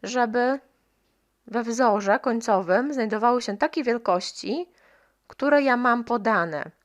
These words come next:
I tutaj robimy to tak na wzorach, to już pewnie nieraz mówiłam, dlatego że na maturze mamy punkt za wzór końcowy i nie liczymy,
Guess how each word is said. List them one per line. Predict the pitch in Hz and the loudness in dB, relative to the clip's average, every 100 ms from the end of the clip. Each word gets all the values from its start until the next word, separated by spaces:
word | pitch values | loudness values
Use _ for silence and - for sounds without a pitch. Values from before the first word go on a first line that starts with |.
| _ _ _ _ | _ _ _ _
I | 196 | -10
tutaj | 233 254 277 | -6 0 2
robimy | 233 240 269 247 | 2 0 -2 -2
to | 247 | -2
tak | 233 214 | 0 0
na | 226 208 | 0 -2
wzorach, | 202 190 165 160 180 302 359 - _ _ _ - | 0 2 2 4 6 6 4 -4 _ _ _ -8
to | |
już | 208 202 - | -6 -6 -4
pewnie | 190 202 | -4 -2
nieraz | 196 190 180 180 | 0 2 2 -2
mówiłam, | 165 180 185 214 302 339 - - - - _ | -6 -6 0 2 2 0 -10 -20 -20 -20 _
dlatego | 190 196 196 170 208 294 320 | -8 -8 -10 -4 2 4 2
że | 233 | 0
na | 214 | 0
maturze | 214 220 240 269 269 | 0 0 0 2 4
mamy | 208 247 254 247 254 - - _ _ _ | 4 4 4 2 0 -12 -20 _ _ _
punkt | 285 294 - - - | 0 2 -2 -12 -6
za | 208 226 | 0 2
wzór | 220 269 269 | 2 2 2
końcowy | 277 247 233 277 247 175 156 165 - _ | 0 0 2 6 6 4 -2 -4 -12 _
i | 208 | -6
nie | 233 226 | -4 -4
liczymy, | 208 208 294 285 277 269 | -6 -6 -4 0 0 0